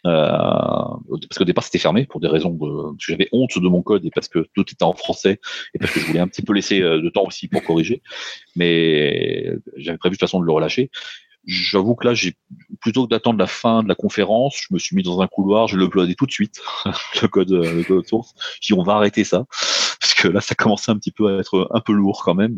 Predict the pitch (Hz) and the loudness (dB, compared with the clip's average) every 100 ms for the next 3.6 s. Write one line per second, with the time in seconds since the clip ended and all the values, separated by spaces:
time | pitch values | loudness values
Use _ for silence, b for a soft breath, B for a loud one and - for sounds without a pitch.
0 | 90 87 - - 67 78 - 113 101 - | -8 -12 -14 -8 -2 -2 0 0 0 0
1 | 107 107 98 101 95 82 82 85 90 82 | 2 2 4 2 2 2 0 0 2 4
2 | 87 85 87 - - - 98 90 - - | 2 2 0 -2 -4 0 2 2 2 2
3 | 90 - - 90 - 78 | 0 -4 -12 -10 -6 -6